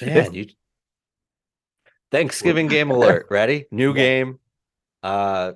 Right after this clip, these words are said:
Speaker 1: stole it from somewhere. We're gonna do it, though.
Speaker 2: Well, that's, that's perfect 'cause it's Thanksgiving. They stole a whole bunch of stuff here, too, when they came.
Speaker 1: <laughs>
Speaker 2: Go ahead, continue.
Speaker 1: Thanksgiving game alert. We're gonna have a food draft.
Speaker 2: Oh, boy.
Speaker 1: Four,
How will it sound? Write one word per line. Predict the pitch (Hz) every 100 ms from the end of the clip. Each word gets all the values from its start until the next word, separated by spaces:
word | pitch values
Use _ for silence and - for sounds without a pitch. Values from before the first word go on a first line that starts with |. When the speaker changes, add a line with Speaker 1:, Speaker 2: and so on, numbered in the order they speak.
| _
Speaker 1:
stole | - - 131 123
it | 131
from | 131 113
somewhere. | - 120 117 113 113
We're | 104
gonna | 104 104
do | 110
it, | 107 101
though. | 92 87 87 _ _ _ _ _ _ _ - 131
Speaker 2:
Well, | 131 143
that's, | 143 165 - -
that's | - 165
perfect | - 190 240 170 139
'cause | 151
it's | 135 120
Thanksgiving. | 156 147 147 180 127 113
They | 135
stole | - 160 156
a |
whole | 147 156
bunch | 151 151
of | 147
stuff | - 165 165
here, | 214 196
too, | 147 - 202
when | 139
they | 117
came. | 151 117 101 - _
Speaker 1:
<laughs> | -
Speaker 2:
Go | 160
ahead, | 185 170
continue. | 156 - 185 151 104 95 _ _ _ _ _ -
Speaker 1:
Thanksgiving | 139 - 160 151 147 135
game | 135 127
alert. | 117 110 98 - _ _ _ -
We're | 123
gonna | 131 135
have | 131 123 117 -
a | 101
food | - 135 117
draft. | 92 90 85 80 _ _ _ _ _ _ _ _ _ _ _
Speaker 2:
Oh, | 82
boy. | 80 80 71
Speaker 1:
Four, | 135 139